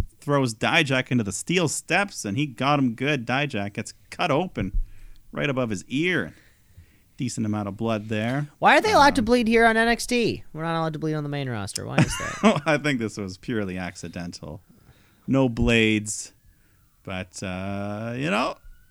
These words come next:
Speaker 1: now that Hunter's in control, I wouldn't completely put it past them to let a blade job happen, like,
Speaker 2: Blood happen every so often.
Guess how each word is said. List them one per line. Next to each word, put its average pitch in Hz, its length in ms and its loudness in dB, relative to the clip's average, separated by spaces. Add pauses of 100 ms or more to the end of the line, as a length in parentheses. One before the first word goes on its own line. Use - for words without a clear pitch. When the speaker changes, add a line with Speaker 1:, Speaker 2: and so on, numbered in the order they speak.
Speaker 1:
now 156 160 0
that 214 140 -2
Hunter's 190 280 0
in 131 100 0
control, 113 320 -2
I 127 60 0
wouldn't 165 240 -2
completely 131 460 -6
put 98 180 -8
it 95 100 -8
past 87 360 -8
them 92 140 -6
to 101 100 -12
let 95 160 -10
a 87 40 -10
blade 92 360 -8
job 87 260 -10
happen, 90 460 -12
like, 80 340 -18
Speaker 2:
Blood 127 220 -4
happen 120 260 0
every 120 160 -2
so 117 160 -4
often. 113 360 -4